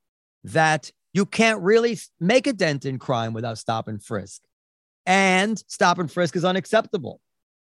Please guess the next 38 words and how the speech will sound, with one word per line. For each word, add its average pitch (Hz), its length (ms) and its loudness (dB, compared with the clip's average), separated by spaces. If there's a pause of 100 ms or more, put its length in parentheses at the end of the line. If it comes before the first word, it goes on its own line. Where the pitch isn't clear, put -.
(160)
Like, 165 180 0
those, 220 240 4
those 240 260 2
things 262 240 0
can't 247 320 -2
all 233 200 4
be 233 140 -2
true 226 200 -2
at 226 80 -6
the 202 80 -6
same 220 260 -4
time. 220 320 0
We 165 100 0
could 170 120 -4
say 190 220 0 (220)
stop 240 300 4
and 262 160 -4
frisk 233 220 2
is 202 100 -4
unacceptable. 185 760 -4
And 165 180 -2
by 185 160 4
the 190 80 2
way, 180 240 2
it's 180 240 -4
the 175 80 0
only 185 160 0
thing 190 160 -4
that 165 160 2
works. 131 520 -4 (600)
And 156 220 0
therefore, 165 600 2
what 165 140 2
are 170 40 0
we 175 100 -2
left 190 300 0
with? 110 240 -2
Something 160 400 -2